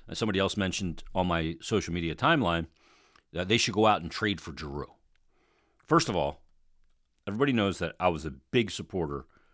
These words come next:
of Claude Giroux in Philadelphia. Great player. Makes zero sense to do that.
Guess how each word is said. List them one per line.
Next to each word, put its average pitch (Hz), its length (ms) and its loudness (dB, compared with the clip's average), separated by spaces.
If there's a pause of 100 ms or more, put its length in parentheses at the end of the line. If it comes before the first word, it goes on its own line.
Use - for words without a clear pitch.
(220)
of 82 160 -8
Claude 82 240 0
Giroux 76 180 -4
in 69 80 -10
Philadelphia. 64 460 -10 (440)
Great - 280 2
player. - 320 -8 (420)
Makes 95 320 2 (300)
zero 78 580 2
sense - 480 -10 (160)
to 82 100 -12
do 73 140 -4
that. 57 200 -10